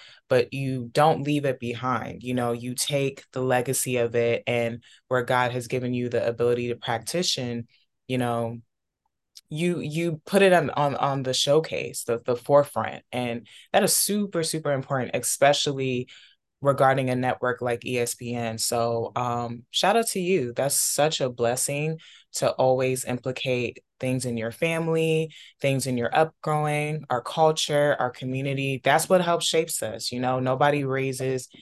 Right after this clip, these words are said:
anyone on their own. It takes the village, the community, and absolutely the family. So, um, if I can shift a little bit, um, a little bit, family,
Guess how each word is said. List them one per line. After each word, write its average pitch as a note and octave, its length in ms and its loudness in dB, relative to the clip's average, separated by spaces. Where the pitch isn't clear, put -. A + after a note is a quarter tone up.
anyone C#3+ 360 2
on B2+ 140 0
their A#2+ 180 0
own. A#2 280 -4
It A#2+ 160 -4
takes D3 360 -2
the C3+ 140 0
village, A2 500 -2
the A#2 100 -4
community, A#2+ 640 -2
and A2 140 -6
absolutely A#2 640 -4
the A2 100 -2
family. C3+ 600 -6
So, C3 540 2
um, B2+ 360 0
if B2+ 180 -2
I D3 140 -2
can G3 360 -2
shift C#3+ 420 -2
a D#3+ 60 2
little D#3+ 280 2
bit, E3 420 -2
um, C3 460 -2
a D#4 80 6
little F3+ 240 8
bit, C#3 340 6
family, D#3+ 560 0